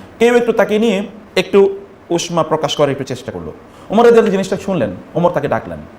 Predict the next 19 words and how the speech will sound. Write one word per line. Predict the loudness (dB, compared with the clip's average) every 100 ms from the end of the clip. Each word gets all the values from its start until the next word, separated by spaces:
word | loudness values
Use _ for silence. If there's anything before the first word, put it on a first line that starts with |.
| -20 -4
বলে, | -2
"কি | 2
হয়েছে | 0 0
বলো?" | -6 -8 -10 -18 -20 -6
তিনি | -2 0
বলেন, | 0
"ইয়া | 0 -2
আমিরাল | -2 -6
মুমিনিন, | -6 -6 -6 -8 -10 -18 -20 -20 -20 -2
এই | 2 2 0
ঘটেছে, | -6 -14 -18 -18 -20 -20 -20 -20 -20 -20 -20 -20 -20 -20 -2 2
এই | 2 0
ঘটেছে। | -4 -12 -18 -20 -20 -20 -20 -20 -10 -2
আল্লাহর | 2 2
কসম | 2 -2
করে | 0 0
বলছি, | 0 -2 -6 -8 -18 -4
আমার | -2 0 0
অন্তরে | -2 -4 -4